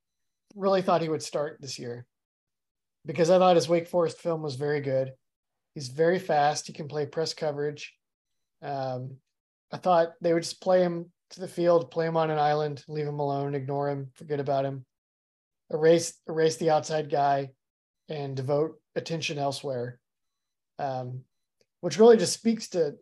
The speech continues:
I mean, he did that for two years at Wake Forest pretty well. So it really speaks to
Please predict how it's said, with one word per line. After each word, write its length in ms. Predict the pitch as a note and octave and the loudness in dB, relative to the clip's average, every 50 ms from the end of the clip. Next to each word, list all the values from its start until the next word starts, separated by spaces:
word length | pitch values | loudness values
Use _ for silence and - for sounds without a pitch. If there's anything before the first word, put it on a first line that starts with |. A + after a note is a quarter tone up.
| _ - | _ -6
I 60 | F3 | -4
mean, 120 | E3 F3 E3 | -2 -2 0
he 140 | D#3+ G#3 | 0 0
did 280 | A#3 F#3 F3 F#3 G#3+ F#3+ | 0 2 4 4 6 6
that 220 | F3+ D3+ C#3 - | 4 2 2 -2
for 100 | - D3 | -8 -12
two 180 | C3 - - F#3+ | -12 -10 -8 -6
years 280 | F3+ E3+ E3+ E3+ D3+ D#3 | -2 0 0 0 0 -2
at 80 | C#3+ | -4
Wake 200 | C3+ C#3+ C#3+ C#3 | -4 -4 -6 -6
Forest 540 | - - C#3+ C#3 B2 - - - - - - _ _ _ _ _ _ _ _ _ _ _ _ _ _ _ _ _ | -8 -8 -8 -8 -8 -8 -12 -14 -16 -20 -20 _ _ _ _ _ _ _ _ _ _ _ _ _ _ _ _ _
pretty 240 | _ - G3+ G3 F3+ | _ -4 -2 -2 0
well. 460 | C#3 C3+ C#3+ C#3+ A#2+ - - - _ _ _ _ _ _ _ _ _ _ _ _ _ _ _ | 0 0 0 0 -2 -4 -8 -14 _ _ _ _ _ _ _ _ _ _ _ _ _ _ _
So 120 | - - F3+ | -2 0 2
it 40 | |
really 260 | E3 E3+ G3 G#3+ G#3+ G#3 | 4 6 8 8 8 6
speaks 400 | G#3 - - A3 G#3+ G#3+ - - | 4 2 2 2 2 2 0 -2
to 320 | - F#3 E3 D3 C#3+ - | 0 2 2 2 0 -4